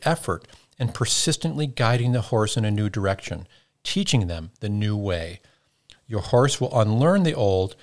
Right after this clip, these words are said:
and relearn the new only with consciousness and choice. The domesticated horse is our habits, and overcoming habits is hard work.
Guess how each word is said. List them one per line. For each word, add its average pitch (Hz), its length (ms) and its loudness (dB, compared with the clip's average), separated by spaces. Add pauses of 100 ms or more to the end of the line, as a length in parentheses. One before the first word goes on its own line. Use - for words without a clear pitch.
(140)
and 107 160 -2
relearn 131 420 4
the 113 80 4
new 113 440 2 (440)
only 160 260 4
with 131 220 0
consciousness 123 720 0
and 113 100 -4
choice. - 600 -4 (960)
The 113 80 -8
domesticated 113 640 0
horse 95 500 -2 (300)
is - 120 -10
our 92 140 2
habits, 98 640 -4 (340)
and 113 160 -8
overcoming 123 520 0
habits 104 340 -2 (120)
is 104 120 -6
hard 92 380 -6
work. 90 420 -10